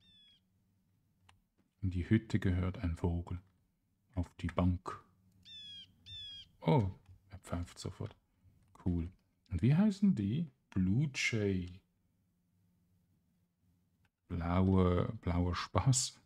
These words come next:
<laughs> Ah, Joy heißt Spaß, glaub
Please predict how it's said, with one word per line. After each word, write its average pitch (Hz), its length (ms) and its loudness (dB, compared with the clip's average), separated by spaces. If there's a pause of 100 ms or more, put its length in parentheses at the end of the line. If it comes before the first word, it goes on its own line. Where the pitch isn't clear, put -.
(160)
<laughs> - 80 6 (1600)
Ah, 90 180 2
Joy 92 340 4
heißt 90 400 0
Spaß, - 720 -20
glaub 90 140 -10